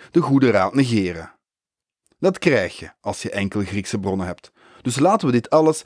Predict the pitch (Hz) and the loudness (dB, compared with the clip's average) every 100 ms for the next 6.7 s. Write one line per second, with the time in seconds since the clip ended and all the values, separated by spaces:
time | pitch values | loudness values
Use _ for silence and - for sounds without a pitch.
0 | - - 160 190 185 180 139 123 139 165 | -16 -10 -6 -2 0 2 4 4 4 4
1 | 147 107 107 131 - 101 110 123 113 101 | 4 2 0 -4 -2 -2 2 2 2 0
2 | 90 80 71 _ _ _ _ _ _ _ | -6 -12 -16 _ _ _ _ _ _ _
3 | - 202 135 90 - _ _ _ - 107 | 0 2 2 -2 -12 _ _ _ -10 -6
4 | 110 90 95 131 135 160 160 151 143 143 | -6 -4 -2 -2 2 0 2 2 2 2
5 | 147 139 - 165 190 196 170 185 - - | 0 -4 -6 -2 2 2 2 2 2 0
6 | 101 - 101 95 87 80 - | -4 -6 -4 -4 -4 -6 -14